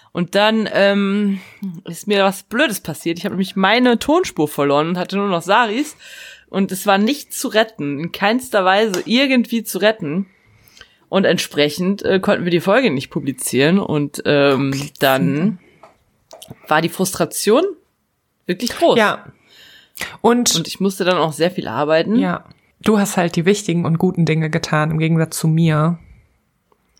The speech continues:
Speaker 1: Du bist dreißig geworden.
Speaker 2: Ja, das stimmt. Das nehme ich so an. Und, ähm, vielleicht erinnern sich einige von euch,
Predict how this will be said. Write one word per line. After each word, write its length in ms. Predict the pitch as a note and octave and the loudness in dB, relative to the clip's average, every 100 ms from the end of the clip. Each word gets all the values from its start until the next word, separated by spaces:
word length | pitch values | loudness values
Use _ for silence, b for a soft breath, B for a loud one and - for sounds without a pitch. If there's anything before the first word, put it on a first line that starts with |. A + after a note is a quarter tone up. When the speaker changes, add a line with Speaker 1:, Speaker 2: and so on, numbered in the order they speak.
| - | -4
Speaker 1:
Du 80 | |
bist 200 | F#3 F#3+ | 0 0
dreißig 400 | D3 E3+ A3+ A3 | 2 0 2 -2
geworden. 600 | - D3 D3 C3+ C#3 E3+ A3 D#3+ | -4 -2 2 2 4 2 2 -4
Speaker 2:
Ja, 560 | D3+ C3+ C#3+ F3 B4 - _ - | -6 -4 2 2 2 -4 _ -6
das 200 | G#4 - | -4 -4
stimmt. 500 | - C#3 E3+ - - - - | -4 -6 -8 -12 -16 -18 -18
Das 160 | - - | -12 -6
nehme 180 | A3+ A3 | -4 -4
ich 60 | - | -4
so 80 | |
an. 260 | E3+ E3+ E3+ - B B B B B B B B | -2 -2 -2 -6 B B B B B B B B
Und, 340 | - C4 E4+ - | 2 2 2 0
ähm, 240 | G#3+ A3+ | 2 2
vielleicht 380 | A3+ A#3 G#3+ B3 | 0 2 2 2
erinnern 400 | - G#3 C4 A#3 | 0 2 2 2
sich 300 | G3 G3 - | 0 -2 -2
einige 320 | F#3+ G#3 G3 | -2 0 -2
von 180 | F3+ F#3 | -2 -4
euch, 280 | D#3 E3+ G3 | 0 0 0